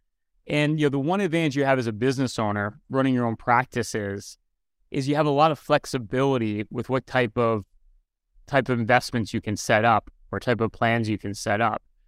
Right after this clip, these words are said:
So I think first and foremost, you know, setting some sort of retirement plan up for your business, uh, is a huge first step. And the nice thing about it is, depending on how aggressive you wanna be, a lot of times you can do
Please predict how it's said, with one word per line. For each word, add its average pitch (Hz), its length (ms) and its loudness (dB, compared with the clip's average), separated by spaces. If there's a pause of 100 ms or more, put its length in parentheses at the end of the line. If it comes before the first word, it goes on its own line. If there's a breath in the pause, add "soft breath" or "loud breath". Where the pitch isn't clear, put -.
(220)
So 160 120 2
I - 20 6
think 220 160 0
first 202 240 2
and 139 120 -2
foremost, 143 640 -2
you 143 80 -4
know, 123 60 2
setting 160 320 2 (100)
some 160 180 -2
sort 147 160 0
of 139 60 2
retirement 131 400 0
plan 120 220 0
up 117 100 0
for 117 100 -10
your 113 100 -2
business, 110 720 -4 (600)
uh, 120 200 4
is 123 180 0
a 139 60 4
huge 143 400 -2
first 117 280 -2
step. - 500 -2
And 143 420 0
the 139 60 -2
nice 165 220 2
thing 165 120 0
about 123 300 4
it 131 100 0
is, 107 240 0
depending 156 520 0
on 123 140 2
how 127 200 4
aggressive 120 420 -2
you 117 140 -2
wanna 107 220 -4
be, 113 460 0 (540)
a - 80 0
lot 135 180 6
of 143 60 -2
times 143 220 0
you 131 60 -2
can 131 140 -2
do 123 120 -4